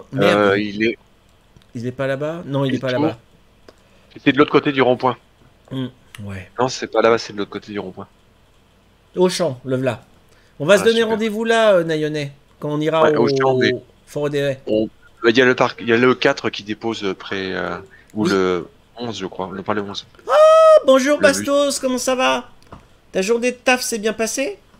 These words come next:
Speaker 2: Bonjour Bastos.
Speaker 1: On fait déjà une, un préaperçu avec Google Street View de ce qu'on va faire en promenade numéro deux, alors qu'on n'a pas fini, euh,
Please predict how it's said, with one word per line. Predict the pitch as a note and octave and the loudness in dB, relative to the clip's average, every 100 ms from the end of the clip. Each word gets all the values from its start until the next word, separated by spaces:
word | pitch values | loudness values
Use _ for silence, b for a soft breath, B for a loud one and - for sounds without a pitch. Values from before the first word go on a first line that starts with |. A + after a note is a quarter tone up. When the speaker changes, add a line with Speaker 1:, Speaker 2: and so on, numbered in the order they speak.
| _ _ _ _ _ _ _ _ _ _ _ - | _ _ _ _ _ _ _ _ _ _ _ -6
Speaker 2:
Bonjour | A#2+ D3 | -4 0
Bastos. | C#3+ - D3+ - - _ _ _ _ _ _ _ _ _ _ _ _ _ _ _ _ _ _ _ _ _ _ _ _ _ _ _ _ - | 0 0 -2 -2 -12 _ _ _ _ _ _ _ _ _ _ _ _ _ _ _ _ _ _ _ _ _ _ _ _ _ _ _ _ -10
Speaker 1:
On | D#3 E3 D#3+ D#3+ D#3 D#3+ D#3+ | -6 -4 -4 -4 -4 -6 -6
fait | - | -4
déjà | G#3 G#3 F#3 G#3+ G#3 G3+ F3 | -2 -2 0 2 4 2 0
une, | D#3+ D#3+ | -2 -4
un | D3+ D3+ D3+ | -2 -2 -4
préaperçu | - A#3+ A3+ G#3+ F#3 - A3 | -2 -2 -2 -4 -6 -8 -4
avec | G3+ D#3 | -4 -4
Google | D#3+ F3+ F#3+ | -6 -6 -6
Street | - F#3+ | -6 -12
View | E3+ F3 G#3+ | -10 -10 -10
de | F#3 E3 | -6 -8
ce | |
qu'on | - E3+ | -8 -6
va | E3 | -6
faire | - F3 D#3+ | -2 -2 -2
en | C#3+ | -6
promenade | D3+ D#3 D#3 D#3 | -8 -6 -4 -4
numéro | D3 C#3+ C#3+ D3 | -4 -4 -4 -4
deux, | F#3 G3+ | -2 0
alors | D3 | -2
qu'on | B2+ C#3 | -6 -6
n'a | C3+ | -4
pas | E3+ E3 | -6 -8
fini, | - D#3+ D#3+ E3 D#3+ C3+ | -10 -10 -8 -10 -8 -8
euh, | A2 | -8